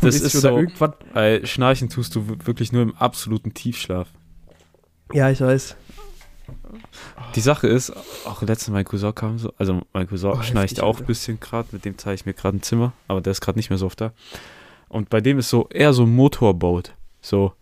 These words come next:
Speaker 1: der ist da so, alles ruhig, drei Sekunden passiert nichts und dann plötzlich so. <laughs> Und
Speaker 2: Shit.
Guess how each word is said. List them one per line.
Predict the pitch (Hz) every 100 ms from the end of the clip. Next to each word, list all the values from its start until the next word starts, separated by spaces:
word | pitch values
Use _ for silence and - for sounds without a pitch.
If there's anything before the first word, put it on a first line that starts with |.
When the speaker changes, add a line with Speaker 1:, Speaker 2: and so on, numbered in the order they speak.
| -
Speaker 1:
der | 110
ist | 131 -
da | 156
so, | 165 190 - _
alles | - 123 120 -
ruhig, | 135 190 - - - - - - - - - - - - _
drei | - 135
Sekunden | 139 135 156
passiert | 139 127 131
nichts | 147 165 - -
und | 117
dann | 117
plötzlich | 120 117
so. | 101
<laughs> | - - 120 - 95 92 95 87 85 - - - - _ _ _ _ _ _ - - - - 156 185 - - - - - - 269 339 311 269 175 156 - -
Und | - 127 127 -
Speaker 2:
Shit. | - - 127